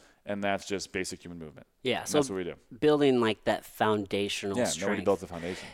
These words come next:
Speaker 2: Yeah, man, because, I mean, there are these basic human movement patterns.
Speaker 1: That we can't even do. Most people can't do.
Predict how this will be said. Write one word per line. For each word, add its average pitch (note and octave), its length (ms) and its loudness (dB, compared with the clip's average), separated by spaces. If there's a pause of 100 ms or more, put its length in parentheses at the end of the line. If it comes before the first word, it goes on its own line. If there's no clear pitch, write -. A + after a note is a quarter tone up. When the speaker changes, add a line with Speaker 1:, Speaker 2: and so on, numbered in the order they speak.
Speaker 2:
Yeah, E3+ 240 10
man, C#3+ 240 10
because, C3+ 460 6
I C3 60 6
mean, B2+ 200 8
there B2+ 180 8
are B2 200 10
these A2+ 200 0
basic G#2+ 400 0
human G#2+ 420 2
movement G#2+ 360 -2
patterns. A#2+ 460 0
Speaker 1:
That B2+ 120 2
we B2+ 60 -2
can't C#3+ 160 -4
even G#2 140 -6
do. B2 260 -2
Most G2+ 160 -4
people B2 120 -6
can't A2 120 -6
do. B2+ 160 -2